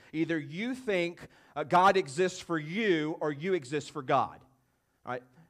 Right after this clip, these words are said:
And that, that's true in our worship, too, because we think that either A, worship exists for God or worship exists for us. And so we, we make this grave mistake whenever we start to think that worship is about us.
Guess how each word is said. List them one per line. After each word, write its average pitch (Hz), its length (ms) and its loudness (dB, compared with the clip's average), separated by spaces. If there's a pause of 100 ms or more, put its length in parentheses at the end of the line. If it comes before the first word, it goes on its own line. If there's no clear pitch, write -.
(140)
And 180 100 -2
that, 254 220 4
that's 254 220 2
true 208 220 -2
in 190 60 0
our 180 120 4
worship, 233 400 -4
too, 285 160 -6
because 180 320 -4
we 240 200 -4
think 202 300 0
that 196 180 0
either 190 260 -2
A, 233 160 6
worship 202 540 -2
exists 190 360 -4
for 160 160 -8
God 185 520 8
or 175 100 2
worship 180 340 -2
exists 151 320 -8
for - 240 -10
us. 120 680 -2 (920)
And 175 120 2
so 214 240 2 (120)
we, 127 240 0
we 196 180 -2
make 240 320 -2
this 202 200 -2
grave 196 480 0
mistake 254 480 -2
whenever 175 340 -2
we 226 200 -8
start 202 260 -4
to 208 80 -6
think 185 300 -12
that 180 180 -4
worship 180 480 -8
is 180 220 -8
about 151 440 -4
us. - 880 -10